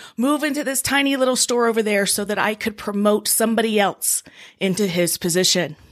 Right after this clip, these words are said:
And so Enid said, "Hey, can we talk?" And we went into his office and I sat across from him.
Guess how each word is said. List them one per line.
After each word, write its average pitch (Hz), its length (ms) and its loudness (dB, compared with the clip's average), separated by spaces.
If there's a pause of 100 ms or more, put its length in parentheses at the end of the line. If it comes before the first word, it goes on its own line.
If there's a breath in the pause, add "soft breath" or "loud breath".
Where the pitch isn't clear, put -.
(1500 soft breath)
And 220 140 2
so 226 360 4 (240 loud breath)
Enid 247 340 4
said, 185 280 0
"Hey, 175 560 0
can 202 380 -2
we 196 120 -2
talk?" - 540 -8 (720 soft breath)
And 208 60 0
we 214 80 4
went 220 180 4
into 226 220 0
his 240 140 2
office 190 440 0
and 196 80 -2
I 190 60 2
sat 180 260 0
across 185 380 -2
from 175 180 -4
him. 160 300 -6